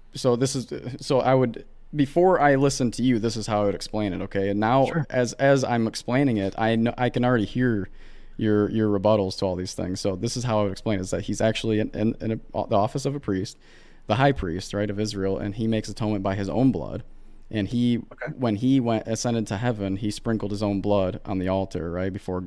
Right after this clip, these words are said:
Speaker 1: the Lord. And, uh, on, on my behalf, he made atonement for my sins by his own blood on that sacrifice on the cross. Now,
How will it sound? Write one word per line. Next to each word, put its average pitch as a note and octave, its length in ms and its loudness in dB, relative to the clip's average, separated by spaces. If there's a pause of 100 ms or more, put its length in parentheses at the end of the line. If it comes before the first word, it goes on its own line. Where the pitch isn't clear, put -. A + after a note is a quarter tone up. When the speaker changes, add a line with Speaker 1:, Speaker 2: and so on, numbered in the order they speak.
(120)
Speaker 1:
the G2+ 120 -2
Lord. F#2 320 -4
And, F#2 200 -6 (480)
uh, F#2+ 360 -6
on, A2 160 -2
on G#2 140 -2
my F#2+ 120 0
behalf, G2 720 -4
he F#2 340 -4 (500)
made G2+ 220 0
atonement G2+ 380 -2
for - 100 -6
my A2 160 -2
sins C3 320 -2
by F#2+ 160 0
his G2 160 -2
own G2+ 160 0
blood A2 240 -2
on F#2 120 -4
that F#2 120 -8
sacrifice G#2+ 500 -6
on G2 100 -6
the - 60 -8
cross. A#2+ 320 -2
Now, G2+ 260 -2